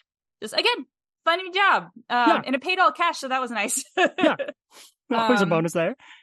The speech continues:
Speaker 1: yeah, a really good way to, like, make cash is, uh, I was a bartender.
Speaker 2: Okay.
Speaker 1: during, whenever I was laid off from, uh, visual effects, 'cause that would happen a lot around the holidays and everything, because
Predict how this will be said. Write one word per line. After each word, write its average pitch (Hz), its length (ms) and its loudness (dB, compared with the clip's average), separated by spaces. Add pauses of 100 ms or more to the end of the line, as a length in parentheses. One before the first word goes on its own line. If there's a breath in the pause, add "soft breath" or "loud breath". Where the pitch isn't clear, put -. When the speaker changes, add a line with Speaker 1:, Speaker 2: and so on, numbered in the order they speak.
(120 loud breath)
Speaker 1:
yeah, 220 400 -2
a 277 60 2
really 349 260 -4
good 277 220 -6
way 262 180 -4
to, 214 100 -4
like, 196 280 -6
make 208 180 -12
cash 214 600 -2 (100)
is, 190 500 -6
uh, 175 300 0
I 196 80 -2
was 202 100 -6
a 185 60 -6
bartender. 285 640 -4 (720)
Speaker 2:
Okay. 226 120 -4
Speaker 1:
during, 196 200 -2
whenever 190 360 -2
I 185 100 0
was 175 220 -8
laid 180 280 -4
off 170 380 0 (180)
from, 170 540 -6 (400 soft breath)
uh, 175 160 0
visual 185 300 -6
effects, 208 400 -4
'cause 175 200 -8
that 185 160 0
would 180 100 -6
happen 170 340 -4
a 160 80 -8
lot 160 220 0
around 147 400 -8
the - 40 -16
holidays 190 800 -2
and 170 100 -10
everything, 165 640 -10
because 160 540 -12